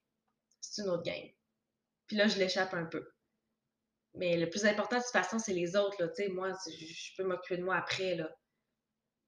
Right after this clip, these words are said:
Qui s'est déjà dit ça ? Si je fais un petit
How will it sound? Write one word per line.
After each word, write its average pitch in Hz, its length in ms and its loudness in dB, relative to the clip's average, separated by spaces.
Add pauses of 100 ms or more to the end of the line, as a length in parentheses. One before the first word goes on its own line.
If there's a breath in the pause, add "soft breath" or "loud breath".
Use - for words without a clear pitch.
(560)
Qui 359 120 6
s'est 226 180 2
déjà 190 320 4
dit - 240 -6
ça ? - 80 -6 (1900 loud breath)
Si - 260 -2
je - 180 4
fais 277 180 12
un 220 180 8
petit 226 640 2